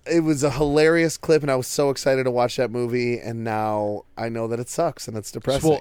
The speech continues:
Speaker 2: I'm gonna
Speaker 1: so.
Speaker 2: spoil the movie for you. So if you would like to, please pause or do whatever you're gonna do.
Speaker 1: If you're gonna watch Downsizing,
Speaker 2: So the, the
Speaker 1: stop
Speaker 2: concept of
Speaker 1: listening.
Speaker 2: that movie
Speaker 1: <laughs>
Speaker 2: is, <laughs> is Matt Damon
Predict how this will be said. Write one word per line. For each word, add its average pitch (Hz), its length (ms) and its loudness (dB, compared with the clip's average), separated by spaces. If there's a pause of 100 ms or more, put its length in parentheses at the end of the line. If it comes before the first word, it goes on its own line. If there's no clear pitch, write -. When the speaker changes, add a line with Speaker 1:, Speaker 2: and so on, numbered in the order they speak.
Speaker 2:
I'm 156 140 2
gonna 185 160 0
Speaker 1:
so. 165 60 -2
Speaker 2:
spoil 123 640 -2
the 110 160 -8
movie 104 300 -4
for 95 260 -10
you. 87 220 -12
So 101 300 -8
if 95 100 -10
you 113 180 -6
would 127 180 0
like 147 260 0
to, 92 360 -6
please 123 600 -4
pause 95 440 -6
or 90 200 -12 (120)
do 107 120 -6
whatever 95 240 -8
you're 92 120 -10
gonna 87 140 -12
do. 85 220 -16 (420)
Speaker 1:
If 135 160 -8
you're 147 140 -4
gonna 175 180 0
watch 165 320 0
Downsizing, 117 1120 -6 (340)
Speaker 2:
So 139 460 2
the, 143 320 -6 (100)
the 92 140 -18
Speaker 1:
stop 127 320 0
Speaker 2:
concept 190 460 2
of 165 80 0
Speaker 1:
listening. 160 180 2
Speaker 2:
that 160 60 2
movie 120 300 0
Speaker 1:
<laughs> - 40 -12
Speaker 2:
is, 117 400 -4 (360)
<laughs> - 360 -10
is 131 420 2
Matt 127 320 -2
Damon 139 540 0